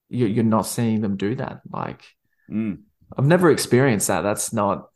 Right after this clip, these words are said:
Speaker 1: that's not what I personally get out of football. Um, that, yeah,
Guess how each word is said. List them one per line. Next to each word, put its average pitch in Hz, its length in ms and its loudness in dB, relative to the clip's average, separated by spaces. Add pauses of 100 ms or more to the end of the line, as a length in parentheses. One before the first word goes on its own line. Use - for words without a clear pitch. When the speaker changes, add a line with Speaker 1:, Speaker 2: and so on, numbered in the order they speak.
Speaker 1:
that's 123 220 -2
not 92 240 0
what 104 140 -2
I 107 80 -2
personally 101 440 -8
get 98 140 -4
out 101 140 -4
of - 80 -10
football. - 440 -6 (640)
Um, - 580 -6 (320)
that, 214 340 0 (300)
yeah, 214 440 0